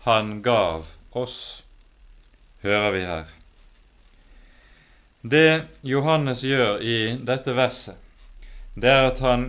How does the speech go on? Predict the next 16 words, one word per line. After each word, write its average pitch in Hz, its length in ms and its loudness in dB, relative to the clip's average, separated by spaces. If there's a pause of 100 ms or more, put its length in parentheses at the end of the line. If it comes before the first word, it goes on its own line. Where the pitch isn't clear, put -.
(100)
griper 123 480 -2
tilbake 127 880 2
til 123 440 -2
det 113 340 2 (680)
som 113 640 -4
Jesus 135 600 -2
underviser 123 800 0
om 120 300 -4 (500)
i 110 460 -2 (100)
Johannesevangeliets 107 1400 -2
fjortende 123 500 -4
kapittel, 127 640 -6 (680)
når 110 160 2
han 110 240 0
taler 113 680 4
om 117 240 2